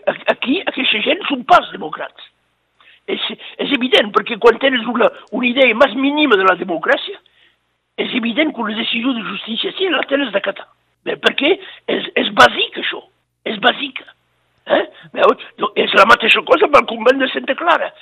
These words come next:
Hi ha una decisió de justícia, no, no la, l'acatem pas.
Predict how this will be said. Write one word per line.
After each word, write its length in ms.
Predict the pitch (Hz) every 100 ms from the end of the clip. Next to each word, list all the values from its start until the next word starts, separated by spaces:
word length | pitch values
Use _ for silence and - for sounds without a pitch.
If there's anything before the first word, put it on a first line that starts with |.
| -
Hi 140 | - 180
ha 20 |
una 160 | -
decisió 400 | 190 - 240 233
de 160 | 226 202
justícia, 480 | 208 - 392 339 269
no, 220 | 302 359 277
no 140 | 330 311
la, 80 | 285 220 - 208
l'acatem 320 | 185 - 147 -
pas. 160 | 160